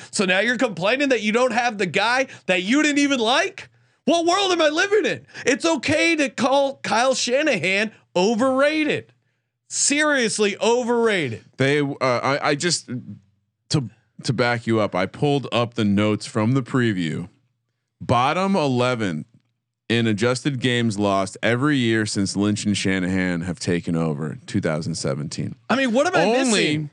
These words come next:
Speaker 2: Washington has lost more games to injury during that span, and we know what's going on in their medical, uh, situation. Uh, they've been,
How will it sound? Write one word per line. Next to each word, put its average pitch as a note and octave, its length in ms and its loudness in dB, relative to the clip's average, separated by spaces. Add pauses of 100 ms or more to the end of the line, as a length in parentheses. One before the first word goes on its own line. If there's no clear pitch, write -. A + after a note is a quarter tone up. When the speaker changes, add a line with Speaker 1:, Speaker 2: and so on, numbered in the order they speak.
(120)
Speaker 2:
Washington D3 800 0
has A2+ 240 0
lost B2 460 0
more B2+ 280 2
games A#2+ 420 0
to E2 100 -2
injury F2+ 540 0
during G#2 360 0
that G#2 180 -2
span, A2 300 -2
and F#2+ 60 -2
we A#2 120 2
know D3 160 2
what's C#3+ 200 -2
going C3 260 0
on A#2+ 180 0
in G#2 80 -2
their A#2 160 2
medical, G2 600 -2
uh, F2 180 0
situation. E2+ 840 -2 (960)
Uh, B2 160 0
they've C#3 200 0
been, D#3+ 300 -2